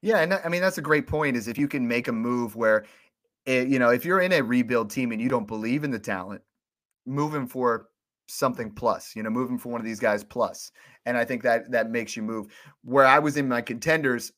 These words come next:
what I was trying to do is get those points that are happening right now, because I don't feel like his value, no matter what he does over the last four or five weeks, his value is not gonna drop.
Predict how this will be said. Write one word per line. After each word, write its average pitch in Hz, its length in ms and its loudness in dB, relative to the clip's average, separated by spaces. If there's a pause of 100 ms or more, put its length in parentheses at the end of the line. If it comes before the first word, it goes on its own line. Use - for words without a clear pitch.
(460)
what 123 180 2
I 127 100 6
was 139 140 2
trying 143 200 -6
to 127 80 -4
do 123 140 -4
is 107 80 -8
get 117 180 -4
those 104 160 -4
points 117 320 -6
that 107 120 -6
are 107 40 0
happening 107 320 -4
right 98 220 -6
now, 104 200 -6
because 107 240 -10
I 113 60 2
don't 117 220 -2
feel 127 120 -4
like 110 140 -2
his 117 160 -8
value, 117 440 0 (260)
no 135 80 -4
matter 147 220 6
what 135 140 4
he 135 80 -2
does 123 260 0
over 113 140 -2
the 107 60 -4
last 107 260 -2
four 113 120 -2
or 104 40 -6
five 104 200 -2
weeks, 107 240 -4
his 110 140 -10
value 107 240 2
is 104 100 -10
not 104 220 -4
gonna 98 140 -12
drop. 101 420 -4